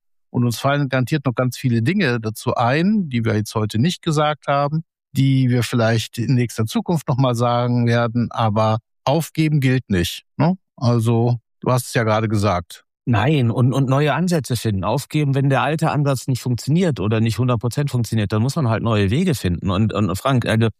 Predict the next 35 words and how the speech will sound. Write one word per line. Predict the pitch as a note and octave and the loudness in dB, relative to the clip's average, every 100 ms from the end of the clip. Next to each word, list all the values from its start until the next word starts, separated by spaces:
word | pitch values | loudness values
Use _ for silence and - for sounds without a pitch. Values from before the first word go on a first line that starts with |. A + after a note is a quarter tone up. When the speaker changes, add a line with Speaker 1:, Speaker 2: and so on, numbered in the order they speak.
| _ - | _ -2
Speaker 2:
vielleicht | A#2+ B2 | -2 -2
bevor | - - B2 A#2 | -4 0 0 2
du | |
das | G#2+ G#2 | 0 0
jetzt | G#2+ - | -2 -2
hier | G2+ | -4
abbindest, | - - B2+ A2+ F#2 - - _ | -4 -2 0 2 0 -4 -14 _
wir | A#2 A2 | 0 2
arbeiten | D3+ D#3 - | 2 0 0
ja | G2+ F#2 | 0 0
schon | G2 F2 | 0 0
da | E2+ | 0
dran, | D2+ D2 C2+ - - | -4 -6 -8 -10 -2
ne? | C#3 D#3 | 0 2
Also | B2+ | 2
wir | A2+ A#2 | 2 0
gucken | - - | -2 0
ja | B2 | 0
schon | A#2 B2+ B2+ | 0 0 2
zum | A#2 A2 | 2 0
Beispiel | G2+ G#2+ | 0 0
jetzt | G#2 G2+ | 0 0
in | |
dem | F#2+ F#2 | 0 2
Wallet-Bereich, | A2+ C3+ B2 - G2+ G#2 G#2+ A2+ - - _ _ - | 2 0 -2 -4 -2 0 0 -2 -4 -12 _ _ -2
können | D3+ D#3+ | 0 2
wir | B2+ | 2
nicht, | A#2 A#2 - | 0 -2 -4
äh, | G2+ A2+ | -4 -2
mit, | A2+ A2 | -2 -2
mit | G#2+ F#2+ | -4 -4
Google | B2 C3 | -4 -2
zusammen | - G#2 F#2+ G2+ A2 A2 A2 - _ _ | -4 -4 0 0 2 0 -2 -8 _ _
die, | G2 G#2 F#2 | -14 -8 -2
das, | B2 | -2